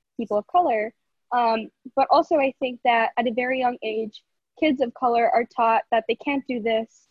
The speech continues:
and they have to do that and they can't speak like this or this will happen to them. Um, or they can't, you know, you can't be a black boy going home at night with a hoodie on. Um, and so if we can learn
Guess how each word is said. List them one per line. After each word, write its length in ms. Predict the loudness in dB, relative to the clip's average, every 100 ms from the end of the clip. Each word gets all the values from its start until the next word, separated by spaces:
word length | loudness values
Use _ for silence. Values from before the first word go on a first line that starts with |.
| _ _ -4
and 120 | -2
they 40 |
have 200 | 0 0 -2
to 60 |
do 220 | -8 -6 0
that 300 | 2 2 0 _ _ _ -6
and 480 | -2 -2 -2 -6 -4
they 80 | -2
can't 280 | -2 -4 -6
speak 240 | -6 -2 0
like 180 | 0 0
this 240 | -2 -2
or 100 | -4
this 160 | -4 -4
will 120 | -4
happen 320 | -2 -2 -4
to 140 | -6 -4
them. 280 | -4 -4 -12 _ _ _
Um, 240 | 0 0 0
or 100 | 0
they 120 | -2
can't, 320 | -2 -2 -2
you 100 | -2
know, 260 | -2 -2 -2 _ _ _ _ -8
you 140 | -8
can't 220 | -4 -2
be 80 | -2
a 40 | 0
black 300 | 0 0 -2
boy 420 | 0 2 0 -2 -8 _ _ _ _ -8 -2
going 260 | 0 -2 -4
home 160 | -4 -2
at 100 | -2
night 200 | -2 -2
with 100 | -4
a 40 |
hoodie 260 | -4 -2 -2
on. 320 | -4 -6 -10 _ _ _
Um, 320 | -4 -4 -6 -12 -6
and 140 | -6 0
so 200 | 0 0
if 120 | -2
we 300 | 2 4 2
can 320 | 0 -2 0
learn 380 | -2 -2 -4